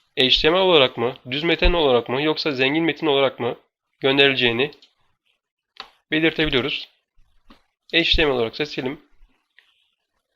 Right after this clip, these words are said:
Oylama düğmelerini kullan, teslim bilgisi iste, okundu bilgisi iste gibi Outlook'a has özellikleri buradan görüntüleyebiliyoruz ama yine dediğimiz gibi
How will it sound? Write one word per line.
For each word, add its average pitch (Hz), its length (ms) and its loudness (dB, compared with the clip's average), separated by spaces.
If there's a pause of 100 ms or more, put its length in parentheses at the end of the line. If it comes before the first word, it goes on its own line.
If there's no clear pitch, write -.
(560)
Oylama 185 480 6
düğmelerini 151 400 2
kullan, 147 360 2 (140)
teslim 175 320 -2
bilgisi 160 320 -6
iste, 123 380 -4
okundu 160 320 -4
bilgisi 143 300 -6
iste 156 220 -4
gibi 117 280 -4 (960)
Outlook'a 175 600 2
has 147 460 0
özellikleri 151 640 -2
buradan 151 260 0
görüntüleyebiliyoruz 147 720 0
ama 156 160 2
yine 147 200 -2
dediğimiz 156 320 -2
gibi 123 260 -4